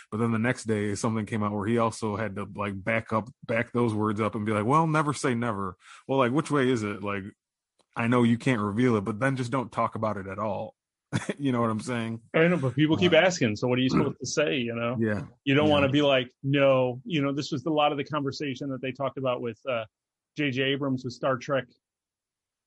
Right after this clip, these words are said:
Speaker 2: Two, where he didn't want, you know, Benedict Cumberbatch to be, Cumberbatch to be, uh,
Speaker 1: Cumberbatch.
Speaker 2: yeah, Cumberbatch.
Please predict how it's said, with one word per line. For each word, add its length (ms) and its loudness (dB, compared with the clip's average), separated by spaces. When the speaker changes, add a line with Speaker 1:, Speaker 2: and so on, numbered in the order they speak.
Speaker 2:
Two, 400 -4
where 240 0
he 140 -4
didn't 220 -2
want, 300 -2
you 120 -4
know, 80 -2
Benedict 480 -2
Cumberbatch 600 -4
to 80 -10
be, 380 -4
Cumberbatch 500 -4
to 100 -6
be, 360 0
uh, 100 2
Speaker 1:
Cumberbatch. 240 -4
Speaker 2:
yeah, 180 -10
Cumberbatch. 160 -6